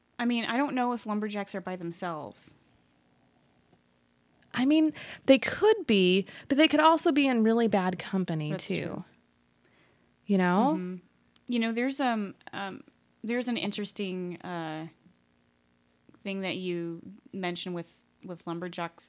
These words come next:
Speaker 1: Jacks is the same thing that, I don't know how I'm trying to word this, but,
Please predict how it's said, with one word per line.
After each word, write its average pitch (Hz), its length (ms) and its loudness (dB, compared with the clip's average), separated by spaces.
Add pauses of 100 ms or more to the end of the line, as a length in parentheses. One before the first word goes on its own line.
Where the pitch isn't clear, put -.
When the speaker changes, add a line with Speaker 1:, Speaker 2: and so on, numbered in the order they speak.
Speaker 1:
Jacks 175 380 -8
is 175 140 -12
the 175 80 -8
same 170 280 -10
thing 170 280 -10
that, - 260 -12 (1800)
I 202 40 -12
don't 165 100 -6
know 156 140 -4
how 156 200 -6
I'm 151 200 -6 (260)
trying 160 260 -6
to 156 60 -6
word 165 260 -8
this, 156 200 -12
but, 156 260 -10